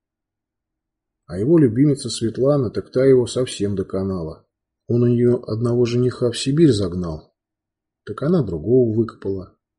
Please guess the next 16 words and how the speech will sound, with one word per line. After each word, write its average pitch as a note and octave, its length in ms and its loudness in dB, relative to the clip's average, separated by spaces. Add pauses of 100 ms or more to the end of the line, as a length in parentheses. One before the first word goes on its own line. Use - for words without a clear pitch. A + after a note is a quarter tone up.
(140)
И G2+ 80 -10
опять C3+ 400 0
еврей. D#2+ 540 -10 (1080)
Тогда G2+ 340 -2
он D#3 180 2
и C#3+ 40 2
вообразил C#3+ 600 2
какой-то G#2+ 440 -6
сионский A2+ 500 -6
заговор F#2 640 -6 (720)
и F2+ 60 -16
выдумал A2 500 2
это G2+ 200 -4
дело A#2 300 -2
еврейских F#2+ 540 -4
врачей-отравителей. E2+ 1160 -8